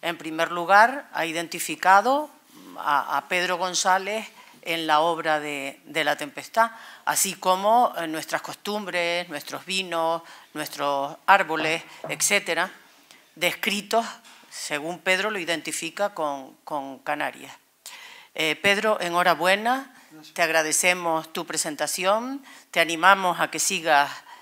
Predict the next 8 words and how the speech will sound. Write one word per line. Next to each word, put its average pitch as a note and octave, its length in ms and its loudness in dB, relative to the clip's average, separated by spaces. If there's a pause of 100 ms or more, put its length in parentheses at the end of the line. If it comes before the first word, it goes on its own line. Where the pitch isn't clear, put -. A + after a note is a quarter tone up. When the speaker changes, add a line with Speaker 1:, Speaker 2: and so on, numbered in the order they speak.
(160)
Speaker 1:
eh, D3 400 -6
escribiendo, F3 640 0
que D#3 80 -8
seguro D#3 400 -2
que D#3 100 -4
lo C#3 100 -2
harás, D3+ 320 4
porque C#3 480 -10